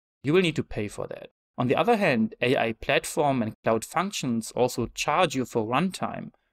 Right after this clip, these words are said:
but of course only when those things are actually invoked. So you could maybe say that if you have workflows where you have a consistent stream of operations, where, for example, predictions are happening all the time,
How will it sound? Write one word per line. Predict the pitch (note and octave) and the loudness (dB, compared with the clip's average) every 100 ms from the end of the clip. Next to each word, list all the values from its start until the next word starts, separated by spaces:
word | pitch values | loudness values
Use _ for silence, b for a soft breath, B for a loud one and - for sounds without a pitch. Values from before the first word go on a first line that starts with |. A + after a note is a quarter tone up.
| _ | _
but | B2 A#2+ | 2 2
of | - | 2
course | B3+ A3+ | 2 4
only | F#3 F#3+ E3+ | 4 4 4
when | C#3+ C3+ | 2 2
those | B2 B2 B2 - - | 4 4 2 -4 -8
things | - D#3 B2+ - | -4 0 2 0
are | G#2 | -2
actually | G#2 - G#2+ G#2 | -4 -4 -4 -6
invoked. | G#2 G2 F2+ - - - | -10 -10 -12 -12 -20 -20
So | - - A2 G2+ F#2+ - | -14 -8 -6 -6 -8 -12
you | D#3 | -10
could | D#3+ C4+ | -6 -2
maybe | F#3 E3+ C3 | 0 2 2
say | - - C#3 A#2+ G#2+ | 0 4 4 4 2
that | G#2+ G#2+ - | 0 -2 -2
if | - C#3 G3+ | -8 -4 0
you | |
have | E3 B2+ | 0 0
workflows | A2 A2+ C3 - - A2 - G#2 - B2 | 0 4 4 2 -6 -4 -2 -4 -6 -4
where | A2+ A2+ A#2 A#2 - _ | 0 2 2 0 -2 _
you | - A#2 | -2 0
have | B2+ | 0
a | |
consistent | C3+ - B2+ - - G#3+ - E3 C3+ | -2 -2 0 2 2 2 0 -2 0
stream | - - C#3+ D3+ | 0 2 2 2
of | A#2+ | 2
operations, | G2 A2+ G#2+ A2+ A2+ G#2+ G#2 - | -2 -4 -2 -2 -2 -6 -8 -6
where, | A2+ A2 | -4 -4
for | - | -2
example, | A#2 - B2 A#2+ A#2 | -4 -2 -2 -2 -4
predictions | - A#2 D3 - C#3+ A#2+ | -6 -2 -2 0 -2 -2
are | |
happening | A2 C#3 D3 C3+ A#2 | -2 -2 -2 0 0
all | A#2 A#2 | 0 0
the | A2 | -2
time, | - D#3 D#3 A2 A2+ | -2 0 0 0 -4